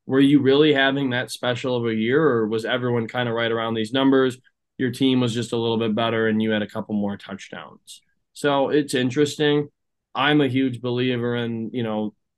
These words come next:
there's five guys invited. Four of 'em are from top five teams. Then they always have the oddball out who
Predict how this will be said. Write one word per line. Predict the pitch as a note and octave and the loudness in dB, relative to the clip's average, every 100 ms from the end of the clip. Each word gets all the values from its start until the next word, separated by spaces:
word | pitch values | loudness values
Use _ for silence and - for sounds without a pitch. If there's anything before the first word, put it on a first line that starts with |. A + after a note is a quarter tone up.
| _ | _
there's | B2 A#2 | -8 -4
five | C3 A#2 A#2 A2+ | -2 0 0 -2
guys | A#2 A#2 A2 | -2 0 -2
invited. | A2 G#2+ A2+ A2+ A2+ G#2+ _ _ _ _ | -4 -2 -2 0 -2 -4 _ _ _ _
Four | D3+ D3 C#3 | 6 8 6
of | |
'em | B2+ B2+ | 2 0
are | A#2+ | -2
from | A2+ A#2 | -4 -6
top | A2+ A#2+ A2+ - | -2 0 0 -2
five | G#2+ A2+ G2+ | -2 -2 -2
teams. | - A#2+ A#2 A2+ G#2+ | -4 -2 -2 -2 -2
Then | G#2+ | -2
they | G#2 G#2 | -2 -2
always | G#2 G2+ G2 | -2 -2 -2
have | A2 G2+ | -4 -4
the | G2+ | -4
oddball | F2+ G#2 G2+ G2+ G2+ G2 | -2 -2 -2 -2 -2 -2
out | F#2+ F#2+ - | -2 -4 -6
who | G#2 G2 F#2 | -6 -6 -8